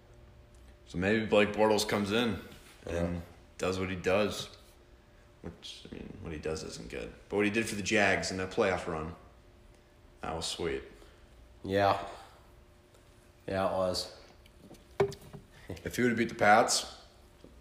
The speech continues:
Speaker 2: That would've
Speaker 1: an
Speaker 2: been crazy.
Speaker 1: Eagles, Jaguars, Blake Bortles versus Nick Foles Super Bowl.
Speaker 2: Oh my God.
Speaker 1: <laughs> That would just be something else.
Speaker 2: What, what if it was, what if it was Blake Bortles versus Case Keenum?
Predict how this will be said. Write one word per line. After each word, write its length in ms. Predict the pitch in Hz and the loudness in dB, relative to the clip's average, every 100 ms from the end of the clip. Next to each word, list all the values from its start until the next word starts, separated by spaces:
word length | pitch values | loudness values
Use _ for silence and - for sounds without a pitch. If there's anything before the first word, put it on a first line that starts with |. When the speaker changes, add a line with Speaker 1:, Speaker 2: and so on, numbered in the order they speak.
| - | -6
Speaker 2:
That 140 | 110 | -4
would've 140 | 107 | 0
Speaker 1:
an 80 | 101 | 0
Speaker 2:
been 120 | 104 | 0
crazy. 160 | 123 147 | 2 4
Speaker 1:
Eagles, 360 | 147 147 143 139 | 6 6 4 2
Jaguars, 920 | 101 117 117 131 135 123 131 139 147 | 0 4 6 6 6 6 6 2 0
Blake 380 | 123 117 139 - | 0 4 4 4
Bortles 340 | 113 131 131 - | 4 4 4 0
versus 280 | 117 - 113 | -2 0 0
Nick 160 | 139 | -2
Foles 400 | - - 123 127 | -2 0 4 4
Super 260 | - 123 117 | 2 0 0
Bowl. 340 | 117 127 131 131 | 2 4 4 4
Speaker 2:
Oh 140 | 113 | 0
my 140 | 98 85 - - | 0 -2 -2 2
God. 680 | 135 - - 180 - 165 117 - | 4 4 6 4 4 0 -2 -6
Speaker 1:
<laughs> 640 | - - - - - - | -8 -6 -8 -12 -14 2
That 140 | 151 | 8
would 120 | 156 151 | 10 8
just 260 | 147 139 | 2 0
be 100 | 139 | 2
something 400 | 131 123 123 113 | 4 4 4 2
else. 400 | 107 113 95 - - - - - - - | 4 4 2 -2 -6 -10 -8 -10 -8 2
Speaker 2:
What, 500 | 156 - - - - | 4 4 2 -12 -2
what 160 | 147 156 | 6 8
if 160 | 160 | 8
it 100 | 165 | 8
was, 340 | 147 135 123 - - | 8 6 4 -4 -2
what 140 | 147 156 | 2 2
if 100 | 165 | 4
it 60 | |
was 120 | 151 | 4
Blake 400 | 143 117 117 113 | 4 4 4 4
Bortles 320 | 107 101 104 101 | 4 4 4 2
versus 280 | 98 92 | -2 -4
Case 260 | - 92 87 | -2 -2 -2
Keenum? 380 | - 85 76 | -4 -4 -4